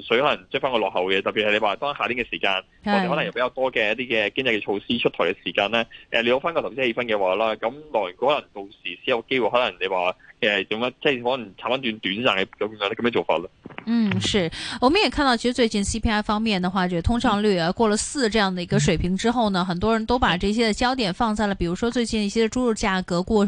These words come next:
Speaker 2: 高啊，
Speaker 1: 嗯。
Speaker 2: 那么令到很多，比如说像是万洲类的猪肉类股份呢，有一个下调的情况。
Speaker 1: 嗯。
Speaker 2: 您对于这一类的股份来说的话，未来走，走势会怎么样看呢？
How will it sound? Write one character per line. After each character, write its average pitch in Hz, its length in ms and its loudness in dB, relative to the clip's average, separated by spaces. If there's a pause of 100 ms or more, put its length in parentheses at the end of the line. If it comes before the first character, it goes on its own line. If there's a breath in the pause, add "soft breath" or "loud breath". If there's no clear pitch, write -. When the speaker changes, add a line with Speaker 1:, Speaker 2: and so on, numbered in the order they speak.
Speaker 2:
高 247 240 4
啊， 233 120 2
Speaker 1:
嗯。 - 20 2
Speaker 2:
那 208 80 2
么 196 100 2
令 220 240 -2
到 202 160 4
很 175 160 -2
多， 196 180 2 (240 loud breath)
比 - 80 2
如 185 120 4
说 220 120 2
像 226 180 2
是 233 100 0
万 220 180 0
洲 233 160 2
类 233 100 2
的 208 80 2
猪 240 140 -2
肉 220 100 2
类 196 160 0
股 165 180 -4
份 208 200 0
呢， 185 60 0
有 143 120 -2
一 165 80 -4
个 214 120 -2
下 220 220 -2
调 160 260 -2
的 208 120 2
情 170 240 -4
况。 185 200 4
Speaker 1:
嗯。 233 60 -4 (180 loud breath)
Speaker 2:
您 330 100 2
对 440 120 8
于 - 40 4
这 415 180 2
一 349 40 -2
类 349 180 0
的 226 100 0
股 180 180 -2
份 220 260 0
来 175 180 0
说 208 180 0
的 196 100 0
话， 202 180 -2
未 254 120 2
来 220 160 0
走， 147 340 -2
走 180 280 0
势 247 200 -2
会 220 140 0
怎 180 80 -4
么 135 80 -6
样 160 60 -4
看 160 200 -6
呢？ 165 100 -12